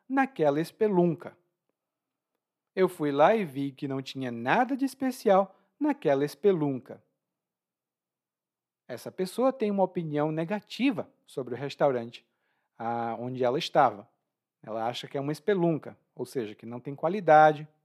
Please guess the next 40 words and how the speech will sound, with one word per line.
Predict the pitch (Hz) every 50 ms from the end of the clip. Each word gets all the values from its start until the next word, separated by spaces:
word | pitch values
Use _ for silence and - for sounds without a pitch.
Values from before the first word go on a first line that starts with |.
| _ _
que | - 139
não | 139 139 135
é | 131 127
bem | 127 127 123
mantido. | 127 147 165 156 - - - 110 101 95 92 _ _ _ _ _ _ _ _ _ _ _ _ _ _ _ _ _ _ _ _ _ _ _ _ _ _ _ _ _ _ _ _ _ _ _ _ _ _ _ _ _ _ _ _ _ _ _ _ _ _
E | - 339
o | 359 339
narrador | 311 294 233 226 240 220 190 208 196 190
fala | - - 196 185 180 170 156
aqui | 151 - 262 277 220 151 _ _ _ _ _ _ _ _ _
que | - - 196 196 190 185 185 _ _ _ _ _ _ _ _ _ _
a | - 151
mãe | 170 170 175 175
dele | 170 170 170 165 170
escuta | 165 160 - - _ - 175 175 170 - 170 165 - _ _ -
todo | 277 277 277 277 269 269 269 254 214 233
o | 226
tempo | - - - 175 165 160 156 - 151
os | 143 - -
filhos | - - 139 120 113 117 113 -
falando, | - - 135 120 117 113 107 104 101 104 104 - _ _ _ -
"Ai, | 123 143 170 180 175 165 151 127 117
tem | - 127 127
que | 123 143 135
colocar | - - 147 151 147 151 - 165 156
a | 160
mamãe | 165 160 160 160 170 170
na | 170 175
casa | 170 - 170 165 170 165
de | 156 165
repouso, | 160 170 190 185 _ - 156 170 185 190 180 160 135 117 107 110 107
tem | _ - 131 135
que | -
colocar | 147 143 147 147 147 156
a | 156
mamãe | 165 160 160 170 165
na | 165 170
casa | 165 170 160 160 160
de | 156 165
repouso." | 165 180 180 - - 156 156 160 170 156 131 117 110 -